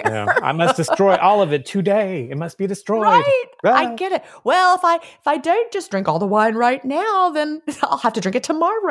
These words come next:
Speaker 1: That's
Speaker 2: Right.
Speaker 1: right.
Speaker 2: Anyway, those are the things we tell ourselves. So, you know, maybe one day I'll be a person that never drinks alcohol at home ever again. I just only have a glass of wine at a restaurant or something. And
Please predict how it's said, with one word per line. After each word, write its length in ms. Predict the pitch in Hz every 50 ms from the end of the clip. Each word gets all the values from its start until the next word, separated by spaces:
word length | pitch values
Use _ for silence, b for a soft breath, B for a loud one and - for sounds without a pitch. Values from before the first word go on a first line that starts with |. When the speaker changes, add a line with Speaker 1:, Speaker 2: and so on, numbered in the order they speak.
| - -
Speaker 1:
That's 140 | - - -
Speaker 2:
Right. 140 | 180 170 151
Speaker 1:
right. 240 | 156 180 190 160 -
Speaker 2:
Anyway, 300 | 185 165 151 165 - - B B B B B B -
those 200 | 202 214 220 233
are 40 | 240
the 100 | 220 220
things 300 | 220 220 202 196 190 196
we 100 | 196 185
tell 260 | 190 - 233 190 185 170
ourselves. 720 | 160 175 214 247 285 - - - 67 - - - 262 247 -
So, 320 | - - - - - 262 B B B B B
you 80 | 415
know, 60 | 415 359
maybe 260 | 359 330 339 339 285
one 240 | 208 175 175 208 208
day 160 | 208 202 196
I'll 120 | 175 175
be 120 | 180 170 170
a 40 | 170
person 320 | - 165 170 170 - 180
that 180 | 170 170 - -
never 420 | 170 160 180 202 208 196 202 196
drinks 280 | 190 - 185 180 175 -
alcohol 440 | 160 160 160 - 156 160 147 143 151
at 80 | -
home 680 | 156 - - - 208 196 165 147 139 135 139 147 160 156 b b b b b b -
ever 300 | 170 151 151 147 143 143
again. 360 | 139 151 170 160 - - 104
I 120 | 117 156
just 160 | 147 147 - -
only 280 | 175 165 156 156 156 165
have 160 | 165 147 151
a 40 | 160
glass 240 | 160 147 151 156 160
of 60 | 156
wine 140 | 151 147 151
at 60 | 160 214
a 40 |
restaurant 580 | 233 320 294 - - - - - - - - -
or 60 | - -
something. 480 | - - - - - - - - - -
And 160 | 107 - 214